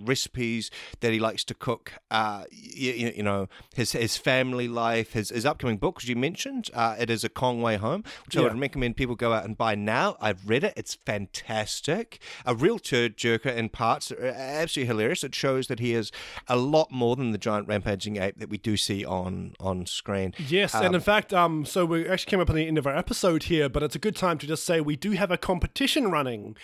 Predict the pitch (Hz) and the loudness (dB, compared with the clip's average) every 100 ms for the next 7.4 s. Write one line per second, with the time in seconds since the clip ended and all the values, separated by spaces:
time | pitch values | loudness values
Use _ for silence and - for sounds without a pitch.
0 | - - - 147 147 - 170 180 180 180 | -18 -16 -2 0 2 2 0 0 0 0
1 | - 269 262 233 - 233 226 233 - - | 0 2 2 2 2 2 4 2 -2 0
2 | 233 214 185 240 - 160 151 - 175 - | 2 2 0 -2 -4 0 0 -2 -4 0
3 | 185 185 180 170 175 151 196 143 139 139 | 2 4 4 4 4 4 4 4 2 0
4 | 160 147 180 156 127 104 - - - - | 0 0 2 2 0 -6 -12 -18 -18 -16
5 | - - 170 170 170 160 147 208 185 190 | -4 2 6 6 6 0 -2 -2 2 4
6 | 226 - 208 202 175 170 175 190 160 135 | 2 2 2 2 4 4 4 2 0 2
7 | 135 214 202 294 | 4 6 6 2